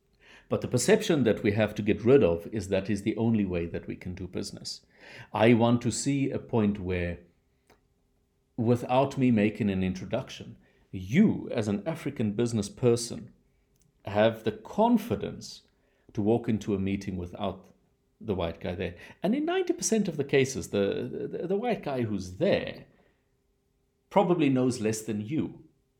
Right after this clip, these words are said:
And, and in our case here, one of the, well, our, our client, the guy is brilliant and he's done massive research on, on the projects that,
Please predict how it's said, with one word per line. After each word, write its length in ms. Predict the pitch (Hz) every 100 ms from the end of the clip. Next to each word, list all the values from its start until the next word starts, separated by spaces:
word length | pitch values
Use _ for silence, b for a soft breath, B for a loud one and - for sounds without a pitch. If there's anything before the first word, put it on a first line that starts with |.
| _ _ _ _ -
And, 140 | 127
and 180 | 127 120
in 100 | 117
our 240 | 127 147
case 260 | 143 107 104
here, 140 | 151
one 160 | 98 113
of 200 | 107 -
the, 320 | 110 104 104
well, 560 | 107 - 110 87 90 -
our, 220 | 104 92
our 260 | 92 98 92
client, 600 | - 131 180 - - - _ _ _ _ _ _ - 123
the 120 | 123
guy 200 | 151 160
is 120 | 95
brilliant 520 | 92 135 220 92 85
and 140 | 101 95
he's 140 | 95
done 340 | 110 104 117 175
massive 400 | 190 - 135 117
research 540 | 147 151 127 110 - -
on, 260 | 107 104
on 180 | 104 107
the 80 | 104
projects 680 | 101 139 151 131 90 - -
that, 340 | - 101 -